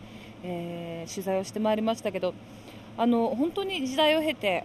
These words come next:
親から子へ、そして先輩から後輩へと、この獅子舞の文化っていうのがしっかりと伝承されてるっていうのがすごいなって思ったのと同時に、やっ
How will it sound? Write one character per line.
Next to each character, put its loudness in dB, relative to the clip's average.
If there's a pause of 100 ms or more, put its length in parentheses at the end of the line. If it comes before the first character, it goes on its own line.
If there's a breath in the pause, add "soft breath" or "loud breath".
親 4
か 0
ら 0
子 0
へ、 2
そ -6
し -10
て -8
先 4
輩 4
か 4
ら 4
後 2
輩 6
へ 4
と、 4
こ 0
の 4 (680 loud breath)
獅 -4
子 0
舞 6
の 4
文 -2
化 2
っ 2
て -6
い -4
う -6
の -2
が -2
し -6
っ -16
か 6
り 8
と 8
伝 4
承 0
さ 4
れ 4
て 0
る 0
っ -2
て -8
い -6
う -6
の -4
が -6
す -4
ご 6
い 6
な 4
っ 2 (280)
て -2
思 0
っ -2
た -2
の -4
と -10
同 2
時 -2
に、 4
や -2
っ -8